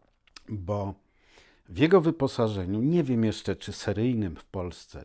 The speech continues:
czy ono będzie opcją, ale są, jest system kamer dookulnych trzysta sześćdziesiąt stopni, który co prawda znamy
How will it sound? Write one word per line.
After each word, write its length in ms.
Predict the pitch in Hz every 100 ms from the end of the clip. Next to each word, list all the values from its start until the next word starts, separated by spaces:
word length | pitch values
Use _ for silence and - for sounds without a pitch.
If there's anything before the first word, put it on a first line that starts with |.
| -
czy 200 | - -
ono 240 | 92 95 82
będzie 480 | 82 80 76 73 - _ -
opcją, 540 | 85 - - - 82 82 _ _ - - - - - -
ale 520 | 101 101 104 104 101 - _ _ _
są, 460 | - 143 135 131 139 _ _ 113
jest 160 | 101
system 420 | - 156 - 127
kamer 500 | 110 117 113 110 110 - _ _ _ -
dookulnych 840 | 92 101 110 - 123 85 65 -
trzysta 400 | - 104 - 92
sześćdziesiąt 600 | - 92 90 87 92 80
stopni, 520 | - - - - - - _ _ _ - - - _
który 540 | - - 127 123 123
co 160 | 117 127
prawda 380 | 120 120 110 107
znamy 540 | 101 110 104 101 95